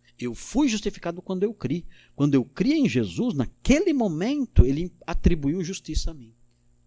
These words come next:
Agora eu sou justo e peca-, porque eu vou pecar, claro, como eu falei agora há pouco, né? Mas,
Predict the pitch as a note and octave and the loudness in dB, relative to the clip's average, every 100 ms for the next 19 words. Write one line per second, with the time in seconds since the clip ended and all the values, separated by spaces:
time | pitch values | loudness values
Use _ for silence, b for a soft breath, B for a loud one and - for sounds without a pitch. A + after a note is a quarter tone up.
0 | _ _ _ _ _ B2+ A2+ C3 B2+ - | _ _ _ _ _ -8 -2 0 0 2
1 | A#2 F#2 C#3+ - - - - - - - | 2 2 0 0 -4 -4 -6 -14 -12 -8
2 | A3 - A3 G#3+ C3 C3 G2+ G2+ G2 E2 | -8 -8 -10 -10 -10 -10 -10 -10 -12 -12
3 | G2 - G2 - - - - - - B | -16 -8 -8 -6 -10 -14 -18 -18 -18 B
4 | B B B A2 A2 | B B B 2 4